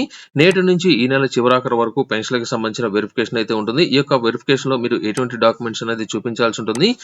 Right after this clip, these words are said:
ఏ విధంగా మీరు వెరిఫికేషన్ అనేది చేపించుకోవాల్సి ఉంటుంది, అందులో ఎటువంటి క్వశ్చన్లు అడిగితే ఎటువంటి సమాధానాలు చెప్పాలో ఇప్పుడు నేను మీకు చెప్తాను. అందులో ఏ ఒక్కటి మీరు మిస్టేక్ చెప్పినా, మీరు ఏదైనా డా-, డాక్యుమెంట్ అనేది తప్పుగా ఇచ్చినట్లయితే మీ యొక్క పెన్షన్ తొలగించేదానికి ఛాన్స్ అయితే ఉంటుంది.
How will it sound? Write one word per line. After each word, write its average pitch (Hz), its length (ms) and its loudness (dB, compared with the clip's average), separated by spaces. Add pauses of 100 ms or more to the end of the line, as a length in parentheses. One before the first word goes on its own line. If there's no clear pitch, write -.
(220)
ఏ 156 120 6
విధంగా 180 300 6
మీరు 151 200 2
వెరిఫికేషన్ 123 480 -2
అనేది 120 200 -4
చేపించుకోవాల్సి 113 600 0
ఉంటుంది, 117 340 2
అందులో 135 360 2
ఎటువంటి 151 360 0
క్వశ్చన్లు 139 360 0
అడిగితే 127 280 2
ఎటువంటి 123 360 0
సమాధానాలు 117 560 -2
చెప్పాలో 117 360 -2
ఇప్పుడు 110 220 -4
నేను 107 140 -2
మీకు 101 160 -4
చెప్తాను. 117 380 -2 (340)
అందులో 160 300 4
ఏ 120 120 4
ఒక్కటి 147 320 0
మీరు 139 180 0
మిస్టేక్ 123 340 0
చెప్పినా, 127 400 0
మీరు 127 240 2
ఏదైనా 123 360 0
డా-, 117 220 -2
డాక్యుమెంట్ 113 440 0
అనేది 120 240 -4
తప్పుగా 120 340 -2
ఇచ్చినట్లయితే 117 520 -2
మీ 123 120 -2
యొక్క 120 200 -2
పెన్షన్ 107 360 -4
తొలగించేదానికి 110 680 -2
ఛాన్స్ 98 300 -2
అయితే 123 180 -4
ఉంటుంది. 113 320 0